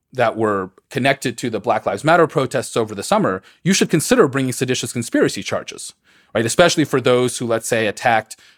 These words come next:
police stations or attacked federal facilities.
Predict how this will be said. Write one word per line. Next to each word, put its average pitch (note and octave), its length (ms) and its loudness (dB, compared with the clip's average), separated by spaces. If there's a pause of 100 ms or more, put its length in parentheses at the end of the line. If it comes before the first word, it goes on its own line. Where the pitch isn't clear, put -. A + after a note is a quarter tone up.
(340)
police A#2 260 -2
stations A2 580 -2
or G2 60 -2
attacked G#2 340 0
federal G2 460 0 (180)
facilities. F#2 560 -4